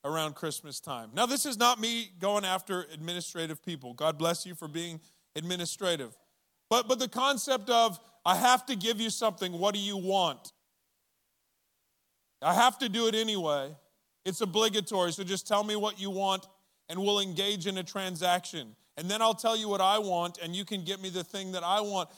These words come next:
It becomes so transactional that the, the intended purpose of a gift, the love that is expressed, can sometimes be missed in the process. Have you ever been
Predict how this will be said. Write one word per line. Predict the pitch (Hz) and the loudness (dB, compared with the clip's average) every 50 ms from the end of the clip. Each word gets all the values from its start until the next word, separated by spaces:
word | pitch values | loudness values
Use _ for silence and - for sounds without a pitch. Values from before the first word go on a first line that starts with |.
| - _ _ - | -20 _ _ -8
It | 190 180 | -6 -6
becomes | 214 190 - 226 220 214 - | -4 -2 0 0 0 0 0
so | - 247 240 | 0 0 0
transactional | 202 - 254 240 233 226 202 180 214 220 233 226 - - 247 226 214 214 214 202 | 0 0 -2 -2 -2 -2 -2 0 2 2 2 0 -2 -6 -4 -2 0 0 0 0
that | 208 196 165 | -2 -2 -2
the, | 190 190 185 170 - - _ _ _ _ _ _ - | -2 -2 -2 -4 -6 -8 _ _ _ _ _ _ -6
the | 202 202 | -6 -4
intended | 196 196 165 - - 220 226 240 240 233 240 190 160 | -4 -6 -6 -4 -4 -4 -4 -6 -6 -6 -8 -8 -2
purpose | - 220 226 214 214 220 - - | 0 0 0 2 0 -4 -4 -4
of | 214 180 | -2 -2
a | 185 | -2
gift, | 175 160 151 214 220 208 - - | -4 -4 -4 -2 -2 -2 -2 -4
the | - 190 | -4 -4
love | 180 180 180 185 196 208 226 233 233 214 196 | -2 0 2 4 6 6 6 4 2 0 0
that | 196 190 190 | 0 2 2
is | 190 175 160 | 0 -2 -2
expressed, | 180 170 - - - - 208 202 202 190 185 - - - | -6 -6 -8 -8 -6 -4 0 2 2 2 2 0 -4 -6
can | - 190 175 | -8 -8 -6
sometimes | 156 - 202 190 190 165 - 185 175 175 175 175 165 156 - - _ _ _ _ _ _ | -6 -4 -4 -4 -4 -4 -4 -2 -2 -2 -2 -4 -6 -10 -12 -14 _ _ _ _ _ _
be | - 175 185 | -8 -6 -6
missed | 175 175 175 180 180 175 - - - | -4 -4 -4 -2 -2 -2 -4 -6 -8
in | 190 165 160 | -10 -8 -8
the | 156 | -8
process. | 147 - - 156 156 160 156 - - 139 123 131 - - - - _ _ _ _ _ _ _ _ _ _ _ _ _ _ _ _ _ _ _ _ | -6 -4 -2 -2 0 -2 -4 -8 -10 -12 -14 -16 -18 -20 -20 -20 _ _ _ _ _ _ _ _ _ _ _ _ _ _ _ _ _ _ _ _
Have | 175 196 | -6 -4
you | 269 | -4
ever | 302 294 | -4 -2
been | 269 262 226 | -2 -2 -2